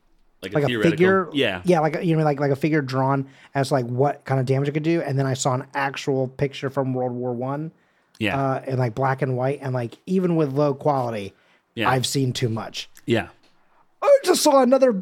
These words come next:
Speaker 2: <laughs> Okay, I'm, I'm getting out. Uh, that, oh, that last one. Oh, I'm gonna see that one when I try to go to sleep tonight. Oh no,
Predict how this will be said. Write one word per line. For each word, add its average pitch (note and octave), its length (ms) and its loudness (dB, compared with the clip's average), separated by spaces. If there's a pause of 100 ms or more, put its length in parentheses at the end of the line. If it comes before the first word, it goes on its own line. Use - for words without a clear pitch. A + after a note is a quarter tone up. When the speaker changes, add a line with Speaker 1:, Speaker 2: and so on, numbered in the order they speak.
Speaker 2:
<laughs> - 40 -20 (800)
Okay, G3+ 240 4
I'm, F#3 200 -2 (240)
I'm A3+ 140 2
getting G#3+ 260 4
out. F#3+ 220 2 (380)
Uh, G#3+ 140 4
that, A3+ 380 2 (240)
oh, G#3+ 260 8
that F#3+ 200 4
last F#3 300 0
one. D#3 340 0 (320)
Oh, F#3 240 4
I'm F3 140 2
gonna G3 160 4
see F#3+ 300 0
that E3+ 220 2
one E3+ 160 2
when E3 120 2
I D#3 60 4
try D3+ 200 0
to D3 60 0
go C#3+ 80 2
to C#3 80 0
sleep E3+ 480 0
tonight. C#3 340 0
Oh E3+ 300 2
no, D3 840 0